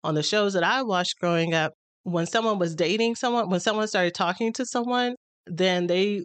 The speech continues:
were in the going steady stage, you know? So in my worldview, once you start to talk to someone and once you say you like each other, y'all go together, <laughs> right? So we have that.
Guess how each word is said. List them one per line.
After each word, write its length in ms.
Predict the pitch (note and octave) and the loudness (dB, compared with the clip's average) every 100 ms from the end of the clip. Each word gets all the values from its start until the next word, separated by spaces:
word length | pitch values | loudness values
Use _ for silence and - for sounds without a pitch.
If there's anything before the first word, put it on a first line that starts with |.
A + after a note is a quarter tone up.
| A#3+ | -4
were 220 | F3 F3 | 0 2
in 120 | F3 | 2
the 80 | E3+ | 0
going 340 | D#3 F3 F#3 | 0 0 0
steady 340 | F#3 G3+ G3 E3+ | 0 0 0 -2
stage, 500 | - C3 C#3+ - - | 0 -2 -2 -4 -4
you 140 | F#3+ | 0
know? 220 | G3 F#3 F#3 | 2 2 0
So 480 | - F3+ E3+ E3 - | 0 2 2 0 -2
in 200 | E3+ E3+ | -2 -2
my 260 | E3+ F3+ D4+ | 0 0 0
worldview, 760 | A3 F3 E3 D#3 D#3+ D3+ D3+ G#3+ - _ _ | 0 0 -2 -2 -2 0 0 -4 -14 _ _
once 320 | E3 F3 G#3+ | -6 -2 0
you 80 | C4 | -2
start 380 | A#3+ A3+ G#3+ G#3+ | -2 0 0 0
to 100 | G#3+ | -2
talk 240 | G3+ G3+ | 0 -2
to 100 | G3+ | -2
someone 360 | G#3 G3+ G3 F#3+ | -4 -2 0 0
and 100 | E3+ | 2
once 180 | F3+ F3+ | 0 -2
you 60 | |
say 160 | G3+ F#3+ | -2 0
you 140 | F#3+ | 2
like 240 | E3+ E3 G#3+ | 2 0 -2
each 160 | - | -2
other, 160 | E3+ E3 | 0 0
y'all 200 | E3 F3+ | 0 0
go 180 | E3+ G3 | 0 0
together, 500 | G#3+ D3+ B2+ - C#4+ - _ | 0 0 0 -2 -2 -6 _
<laughs> 240 | A3+ A#3 - | -4 -2 -2
right? 420 | B3+ B3+ E4 E4+ - - - - | -2 0 -2 -2 -4 -2 0 0
So 240 | - G4+ | 0 0
we 120 | B3+ D#4+ | 2 2
have 340 | B3+ A3 G#3 | 2 2 2
that. 360 | A3 B3 D#4 | 2 2 0